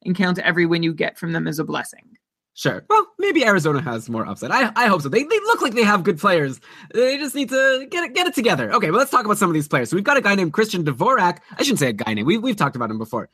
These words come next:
Speaker 2: So Christian Dvorak, he has seven points in his last nine games. He's playing with Max Domi and Christian Fischer on, I guess, the second line. Is this a guy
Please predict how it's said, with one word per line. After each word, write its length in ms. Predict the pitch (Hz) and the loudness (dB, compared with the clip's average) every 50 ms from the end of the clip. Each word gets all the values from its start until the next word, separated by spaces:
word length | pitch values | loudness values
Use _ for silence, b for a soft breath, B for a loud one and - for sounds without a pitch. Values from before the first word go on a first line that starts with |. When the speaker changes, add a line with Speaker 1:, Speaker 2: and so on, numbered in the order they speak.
| _ _ _ | _ _ _
Speaker 2:
So 100 | - 160 | -6 0
Christian 280 | 156 214 220 214 240 | 0 0 0 2 0
Dvorak, 320 | 220 185 175 170 165 160 151 | 0 2 2 2 2 2 2
he 80 | 165 | 2
has 120 | 151 147 - | 0 2 2
seven 240 | 175 175 180 220 | 0 2 2 0
points 280 | 208 - 160 143 123 131 | 0 2 0 0 0 0
in 40 | 135 | -4
his 120 | 127 117 | -4 -2
last 240 | 127 120 117 - - | 0 -2 -2 -2 -2
nine 180 | 131 120 120 117 | -4 -4 -2 -2
games. 300 | 127 123 120 123 123 - b b b b | -2 -2 -2 -2 -4 -8 b b b b
He's 180 | 147 143 147 - | 0 0 0 0
playing 480 | - 170 170 175 196 220 220 180 131 | 0 2 2 4 4 2 2 0 0
with 260 | 147 151 147 147 - | 2 2 2 2 2
Max 260 | 143 147 151 165 - - | 2 2 2 2 0 0
Domi 280 | - 156 151 156 165 165 | 0 2 4 4 2 2
and 140 | 143 139 123 | 0 -2 -2
Christian 380 | - 170 160 147 - 139 123 - | -2 -4 -4 -2 -4 -6 -8 -2
Fischer 380 | - 170 202 - 254 262 285 311 B B B B | -2 -2 0 2 0 0 0 -2 B B B B
on, 100 | - 156 | 2 2
I 60 | 151 | 2
guess, 160 | 147 160 165 - | 2 0 -2 -2
the 80 | 160 | -4
second 260 | 151 - 165 156 180 | -2 -2 -2 0 0
line. 160 | 170 170 175 170 | 0 2 2 2
Is 80 | 156 | 0
this 140 | 147 254 - | 0 -2 -2
a 60 | - | -2
guy 320 | 214 254 247 254 254 262 | -2 0 0 0 0 -2